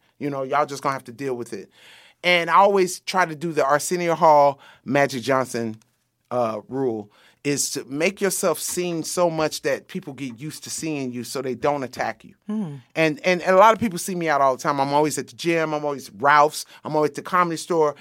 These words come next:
Speaker 1: And I act normal as hell. I don't shut stuff down. I don't send a he-, I try to be as normal as, as hell.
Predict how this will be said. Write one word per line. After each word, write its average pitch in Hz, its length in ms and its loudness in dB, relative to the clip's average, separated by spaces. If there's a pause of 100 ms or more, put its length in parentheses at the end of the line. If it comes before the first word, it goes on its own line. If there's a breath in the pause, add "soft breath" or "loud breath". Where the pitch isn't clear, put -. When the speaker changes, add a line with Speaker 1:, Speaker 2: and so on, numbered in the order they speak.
(160 loud breath)
Speaker 1:
And 151 120 -4
I 151 60 2
act 139 240 -2
normal 160 400 0
as 139 100 -4
hell. 151 220 0
I 127 80 2
don't 131 160 -6
shut - 380 0
stuff - 340 0
down. 143 520 0 (260 loud breath)
I 139 100 -2
don't 151 180 0
send 185 360 -2
a - 20 2
he-, 165 160 -4 (240 soft breath)
I 143 100 -2
try 180 300 6
to 160 160 4
be 151 360 -6
as 139 200 -2
normal 151 380 2
as, 131 260 -4 (100)
as 123 180 0
hell. 131 300 0